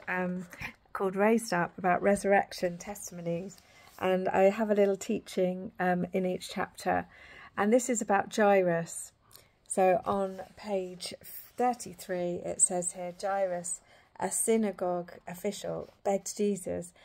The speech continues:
to go and help as his daughter was very sick and dying. Jesus was delayed on the way when another miracle occurred due to the bold faith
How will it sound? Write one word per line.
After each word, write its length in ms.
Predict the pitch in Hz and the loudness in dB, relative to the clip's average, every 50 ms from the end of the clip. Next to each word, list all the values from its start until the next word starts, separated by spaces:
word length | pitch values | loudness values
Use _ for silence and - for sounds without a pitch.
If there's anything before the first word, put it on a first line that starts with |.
| - - _ _ - | -20 -20 _ _ -10
to 80 | - 208 | -8 -6
go 240 | 190 208 196 190 185 | -2 0 0 2 0
and 160 | 185 185 196 | 0 -2 -4
help 420 | 202 214 208 202 190 175 - - - - | -6 -4 -4 -2 -2 -4 -4 -8 -8 -8
as 140 | 190 180 - | -6 -6 -6
his 160 | 196 175 - | -8 -10 -6
daughter 320 | - 202 196 185 185 - | -2 -2 -2 -2 -2 -4
was 140 | 190 180 180 | -6 -6 -4
very 260 | - 196 185 190 190 | -2 0 0 0 0
sick 260 | 185 - - 180 180 - | -2 -4 -6 -4 -4 -6
and 140 | 180 180 | -6 -4
dying. 480 | 180 185 180 180 180 180 175 175 190 196 - _ _ _ _ _ _ _ _ _ _ | -2 -2 -2 0 0 -2 -2 -4 -6 -10 -14 _ _ _ _ _ _ _ _ _ _
Jesus 420 | - - 226 220 214 226 226 214 - | -4 -2 -2 -2 0 -2 -2 -2 -2
was 180 | 220 208 - | -4 -6 -4
delayed 600 | - - 208 196 202 202 190 185 185 180 180 180 | -2 -2 0 2 2 2 4 4 2 2 2 0
on 180 | 185 185 180 180 | 0 0 0 -2
the 80 | 180 | -2
way 460 | 175 185 180 180 175 170 165 165 170 170 - _ _ _ _ | 0 0 2 2 2 0 0 -2 -6 -8 -14 _ _ _ _
when 140 | 202 196 190 | -4 -4 -2
another 360 | 190 196 208 214 220 214 208 | 0 0 0 2 2 2 2
miracle 440 | 190 175 175 175 175 175 - 175 175 | 2 2 2 0 -2 -4 -4 -6 -4
occurred 640 | 175 180 - 185 175 175 170 170 170 170 165 - - _ _ _ _ _ | -6 -6 -8 -6 -4 -4 -4 -4 -4 -6 -10 -14 -18 _ _ _ _ _
due 160 | - 208 202 | -4 -4 -4
to 140 | - - 190 | -4 -2 -2
the 80 | 185 | -4
bold 400 | 180 185 202 208 220 233 240 233 | 0 2 2 2 4 2 0 -2
faith 500 | - - - 208 185 180 180 180 180 - | -4 -6 -2 0 0 0 0 -2 -6 -10